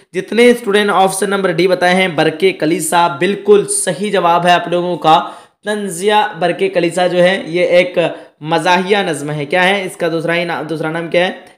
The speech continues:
तंजिया नाम है। तंजिया वो मज़ाहिया नज़्म है जो है आपका ऑप्शन नंबर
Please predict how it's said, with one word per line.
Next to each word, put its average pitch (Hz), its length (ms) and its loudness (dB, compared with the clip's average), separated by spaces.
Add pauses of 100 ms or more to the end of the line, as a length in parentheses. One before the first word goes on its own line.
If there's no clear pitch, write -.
(160)
तंजिया 165 440 -4
नाम 147 200 -4
है। 139 60 -4
तंजिया 151 440 -2
वो 196 120 0
मज़ाहिया 156 500 -2
नज़्म 175 140 -6
है 165 180 -4
जो 160 120 -2
है 196 140 -2 (300)
आपका - 360 -2 (180)
ऑप्शन 160 340 -2
नंबर 160 260 -4